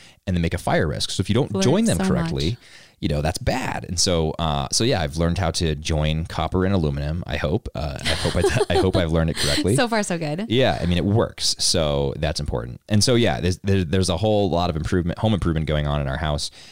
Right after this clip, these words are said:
Speaker 1: But the other thing we wanted to talk about, just real briefly, the one thing, the wonder of a winter fire.
Speaker 2: Yes.
Speaker 1: In the
Speaker 2: We
Speaker 1: house.
Speaker 2: have a fireplace,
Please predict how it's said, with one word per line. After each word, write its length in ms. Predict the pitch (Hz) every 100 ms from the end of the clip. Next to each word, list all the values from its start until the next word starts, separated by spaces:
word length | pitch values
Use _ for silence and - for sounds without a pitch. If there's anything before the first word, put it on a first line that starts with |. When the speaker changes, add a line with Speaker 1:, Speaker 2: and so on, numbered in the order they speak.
| - -
Speaker 1:
But 380 | 87 117 87 82
the 100 | 87
other 180 | 101 104
thing 140 | 87
we 60 | 73
wanted 220 | 71 71
to 40 | -
talk 140 | -
about, 300 | - - - -
just 180 | - -
real 100 | 73
briefly, 440 | 78 - - - -
the 80 | 80
one 180 | 76 78
thing, 380 | 90 80 - -
the 220 | 101 95 98
wonder 480 | 92 107 127 143
of 580 | - 90 78 76 71 - - _ _ _ _ -
a 100 | 71
winter 280 | 71 76
fire. 500 | 82 - - - - - 180
Speaker 2:
Yes. 520 | 170 139 - - - _ _ _ _
Speaker 1:
In 120 | 185 190
the 60 |
Speaker 2:
We 100 | 202
Speaker 1:
house. 380 | 214 - - -
Speaker 2:
have 100 | 208
a 60 | 220
fireplace, 580 | 226 220 185 151 151